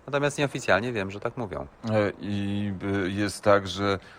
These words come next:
Speaker 2: e, ci analitycy, którzy zajmują się głębokimi procesami w nato, na przykład wiedzą o tym, że,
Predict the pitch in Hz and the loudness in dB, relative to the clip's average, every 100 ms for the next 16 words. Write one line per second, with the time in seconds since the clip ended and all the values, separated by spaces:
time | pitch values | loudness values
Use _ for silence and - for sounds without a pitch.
0 | - 104 101 - 104 104 107 107 107 117 | -2 0 2 0 4 4 6 4 2 -2
1 | - 101 - 98 95 110 104 104 98 101 | -2 -8 -6 -6 0 2 2 0 -2 -2
2 | 107 107 110 107 - 117 110 110 104 107 | -2 0 2 0 -2 -4 -2 -2 -2 2
3 | 113 107 101 98 110 107 101 98 107 101 | 4 4 2 4 4 4 -2 -2 0 0
4 | 92 123 104 107 107 107 113 98 95 104 | 2 2 4 6 6 4 -2 -2 2 2